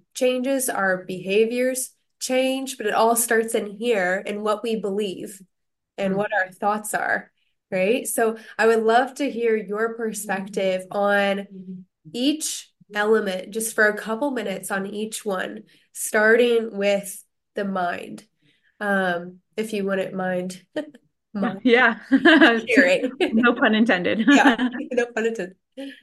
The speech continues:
Speaker 2: Um, so yeah, no, you're absolutely right. The thoughts, um, our thoughts matter. And we don't realize the amount of thoughts that we have throughout the day.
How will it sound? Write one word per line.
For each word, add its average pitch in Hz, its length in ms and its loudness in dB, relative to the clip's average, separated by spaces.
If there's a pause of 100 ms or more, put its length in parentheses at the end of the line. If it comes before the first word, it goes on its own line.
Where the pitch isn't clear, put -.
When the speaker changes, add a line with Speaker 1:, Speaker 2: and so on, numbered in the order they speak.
(180)
Speaker 2:
Um, 208 640 2
so 240 200 4
yeah, 233 240 2
no, 226 120 0
you're 214 200 0
absolutely 208 600 -4
right. 180 300 -6
The 170 120 -4
thoughts, - 800 -4 (360)
um, 175 520 2
our 185 100 0
thoughts 185 380 -2
matter. 160 480 -6 (1000)
And 190 380 2
we 208 180 0
don't 208 320 2
realize 170 880 -2
the 180 160 -4
amount 170 800 -4 (100)
of 160 160 -8
thoughts 147 380 0
that - 120 -2
we 170 80 -2
have 165 300 0
throughout 156 360 -4
the 151 100 -4
day. 151 500 -2